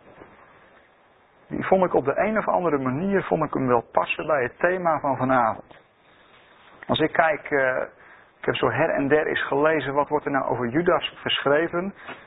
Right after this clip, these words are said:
in, eh, orthodox, eh, in orthodoxe kring. En daarmee bedoel ik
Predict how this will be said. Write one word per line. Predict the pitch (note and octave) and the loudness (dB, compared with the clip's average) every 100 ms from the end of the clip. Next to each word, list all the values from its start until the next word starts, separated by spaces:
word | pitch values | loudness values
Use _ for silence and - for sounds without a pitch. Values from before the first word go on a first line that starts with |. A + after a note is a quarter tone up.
| - | -2
in, | - B2+ - | 2 2 0
eh, | - - - - | -4 -6 -8 0
orthodox, | D#3+ - C#3+ A#2+ D3+ - - - - - | 0 0 -2 2 2 0 -8 -8 -8 -8
eh, | - A#2 - | -6 -6 -6
in | - A#2+ | -6 0
orthodoxe | F3 - D3+ C#3 - B2 | 0 0 0 0 0 -2
kring. | - C#3 F3 F3 | 2 2 0 0
En | C#3 | 2
daarmee | C3 B2+ | 2 0
bedoel | A#2+ C#3+ D3+ | -2 2 2
ik | C3 - | 0 -6